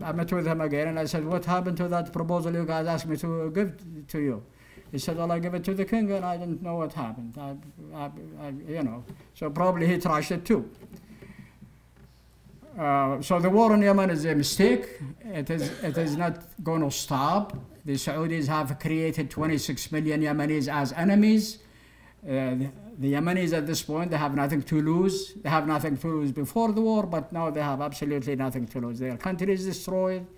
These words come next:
Their people are uprooted. Diseases are all over the country. And it is because of this invasion that could have been avoided.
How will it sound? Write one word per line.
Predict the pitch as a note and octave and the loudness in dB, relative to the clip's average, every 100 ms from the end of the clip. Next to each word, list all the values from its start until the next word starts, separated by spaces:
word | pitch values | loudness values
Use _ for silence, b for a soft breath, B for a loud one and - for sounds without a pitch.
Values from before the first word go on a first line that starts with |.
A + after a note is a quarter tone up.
| B B - | B B -4
Their | C3 A#2 | -2 0
people | D3+ D3+ C#3+ | 0 0 0
are | C3 | 0
uprooted. | C3+ C#3+ E3+ F#3+ G3 F#3+ F#3+ b b b b - | 0 0 0 0 0 -2 -4 b b b b -2
Diseases | C3 C3+ F3+ F3 E3 C#3 | 0 2 2 2 2 2
are | C#3+ | 2
all | D3 E3+ | 2 0
over | E3+ F3+ | 0 -2
the | F3+ | -2
country. | F3 G3 F3+ F#3+ G3 G3 b b b | -2 -2 0 0 0 0 b b b
And | - G3 | 0 2
it | F3+ | 4
is | G3+ | 2
because | F3+ F#3+ G3+ G3 | 2 0 2 2
of | F#3+ | 2
this | G3 - | 0 2
invasion | G3 F3 G3 F#3+ F#3+ | 0 2 2 2 0
that | F#3 - | -2 -2
could | F3 | -2
have | E3+ F3 | 0 0
been | F#3+ | 0
avoided. | F#3+ F#3+ G#3+ E3 A#2 | 2 4 4 2 -2